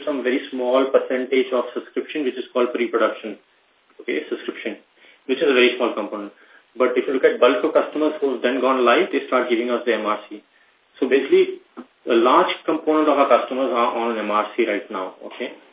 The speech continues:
And there again, we've, we've actually consciously grouped them up into four buckets. Customers that we do expect high growth, moderate growth, low growth, and no growth, okay?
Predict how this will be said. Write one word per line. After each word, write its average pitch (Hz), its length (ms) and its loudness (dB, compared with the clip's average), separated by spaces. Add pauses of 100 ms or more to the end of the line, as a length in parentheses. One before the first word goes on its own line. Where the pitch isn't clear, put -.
(220)
And 131 220 0
there 151 240 4
again, 160 360 0 (420)
we've, 139 200 2 (280)
we've 131 180 2
actually 147 760 2 (200)
consciously 151 600 0
grouped 131 260 -2
them 143 160 2
up 143 140 2
into 135 340 0
four 135 160 2
buckets. 110 360 2 (500)
Customers 143 460 0
that 135 180 2
we 131 160 0
do 131 100 0
expect 123 460 -2 (180)
high 120 260 2
growth, 151 280 2
moderate 120 500 0
growth, 196 200 2 (420)
low 147 260 4
growth, 165 260 2
and 131 160 0
no 117 140 2
growth, 101 220 -4 (340)
okay? 160 240 -6